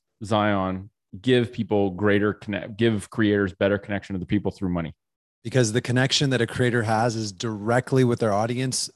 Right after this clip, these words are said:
Speaker 2: through a Lightning channel, through the Lightning <laughs> Network. It's l-, like, like, you can look at the technical docs.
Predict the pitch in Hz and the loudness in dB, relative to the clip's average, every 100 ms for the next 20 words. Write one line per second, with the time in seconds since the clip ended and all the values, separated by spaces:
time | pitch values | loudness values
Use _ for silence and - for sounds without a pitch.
0 | - 113 120 120 110 104 123 123 123 113 | -10 -2 0 0 -2 0 -2 0 -4 -4
1 | 113 107 92 - _ _ _ - 127 123 | -4 -4 -6 -12 _ _ _ 2 4 6
2 | 117 117 110 113 113 170 143 - 151 151 | 4 2 0 0 2 2 2 -4 -2 -2
3 | 135 139 - 160 156 - - 165 147 131 | -2 -2 0 0 0 -2 -2 0 0 -2
4 | 175 175 160 208 185 156 - 156 160 131 | 0 2 4 4 2 0 -2 -2 -2 -4
5 | 135 143 143 - - | 0 2 2 -2 -10